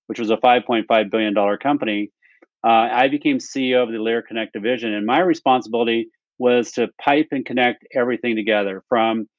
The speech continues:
you know, the rapid diagnostic side of the business to the population health side of the business to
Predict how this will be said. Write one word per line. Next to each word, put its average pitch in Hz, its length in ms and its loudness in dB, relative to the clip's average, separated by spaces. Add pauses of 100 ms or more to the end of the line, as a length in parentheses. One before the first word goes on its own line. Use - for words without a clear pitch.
(340)
you 117 100 0
know, 117 200 2
the 110 120 0
rapid 131 320 4
diagnostic 127 640 0
side 135 220 2
of 127 80 -2
the 120 120 -2
business 127 500 -4
to 110 580 -2
the 107 300 -2 (100)
population 117 580 -2
health 135 220 0
side 135 180 0
of 123 80 -4
the 120 60 -2
business 123 320 -8
to 110 280 -6